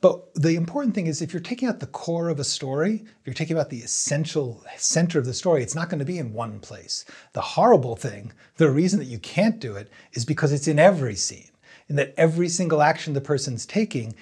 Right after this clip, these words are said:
is about a thing. And if they say, "Let's not do that thing," then you're s-, really in trouble because you have to rewrite everything. Um, and worse than rewrite everything,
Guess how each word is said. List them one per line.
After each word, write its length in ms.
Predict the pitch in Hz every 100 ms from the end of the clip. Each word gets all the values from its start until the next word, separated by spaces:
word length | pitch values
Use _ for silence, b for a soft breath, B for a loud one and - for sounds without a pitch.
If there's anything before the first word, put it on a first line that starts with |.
| B
is 180 | - 123
about 360 | 110 117 135 143
a 40 |
thing. 480 | - 175 196 220 - B B 139
And 80 |
if 100 | 131
they 120 | 143 123
say, 180 | 143
"Let's 200 | 135 170
not 180 | 175 143
do 120 | 147 143
that 220 | 123 -
thing," 540 | - 180 98 170 185 b b b b
then 280 | 156 147 131
you're 100 | 123
s-, 160 | 101 - _ -
really 680 | - 120 135 156 170 165 139
in 80 | 127
trouble 340 | - 208 135
because 240 | 117 135 127
you 60 |
have 100 | 131
to 80 | 143
rewrite 380 | 123 131 123 127 _ _ -
everything. 600 | 208 208 117 92 - - _ b b b b b -
Um, 520 | 139 127 120 117 107 _ -
and 220 | 135 123
worse 320 | 135 214 -
than 160 | 151 131
rewrite 320 | 123 135 214
everything, 460 | 143 127 123 127